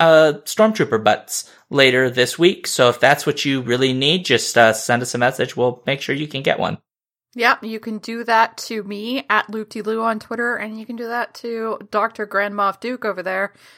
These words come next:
Speaker 2: at Sean Duke. So have fun, kids.
Speaker 1: Yeah.
Speaker 2: With your Stormtrooper butts.
Speaker 1: And just, just so you know, Stormtroopers come in six sizes.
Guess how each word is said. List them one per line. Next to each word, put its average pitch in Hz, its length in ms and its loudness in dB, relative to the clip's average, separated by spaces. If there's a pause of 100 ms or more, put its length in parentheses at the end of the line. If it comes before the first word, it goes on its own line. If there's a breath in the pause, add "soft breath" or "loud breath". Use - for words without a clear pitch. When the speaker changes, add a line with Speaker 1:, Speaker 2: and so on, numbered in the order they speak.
(180 soft breath)
Speaker 2:
at 190 220 -6
Sean 202 380 -14
Duke. 208 680 -10 (220)
So 185 680 -8 (300)
have 202 220 -2
fun, 262 260 0
kids. 226 640 -6
Speaker 1:
Yeah. 202 240 6 (540)
Speaker 2:
With 196 180 -4
your 214 120 -2
Stormtrooper 208 760 -2
butts. - 480 -4
Speaker 1:
And 151 100 6
just, 175 360 4
just 160 180 6
so 190 60 8
you 165 160 6
know, 165 180 10
Stormtroopers 156 640 4
come 156 280 4
in 135 220 2
six - 380 2
sizes. 143 560 6